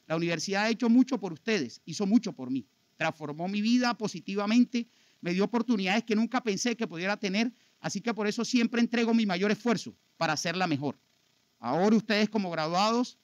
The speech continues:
tienen el compromiso también de devolverle a su universidad lo que la universidad les dio. ¿Para qué?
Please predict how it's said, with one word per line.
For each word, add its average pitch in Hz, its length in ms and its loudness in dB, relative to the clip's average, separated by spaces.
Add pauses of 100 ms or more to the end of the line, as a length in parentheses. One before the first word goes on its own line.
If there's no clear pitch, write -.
(200)
tienen 190 260 0
el 220 100 0
compromiso 175 540 -4
también 175 340 -4
de 208 100 -2
devolverle 202 800 0
a 170 120 -2
su 165 160 -8
universidad 156 600 -4
lo 202 100 -2
que - 80 -8
la 151 100 -4
universidad 139 540 -4
les 151 140 -6
dio. 143 240 -2 (360)
¿Para 160 200 -2
qué? 208 280 0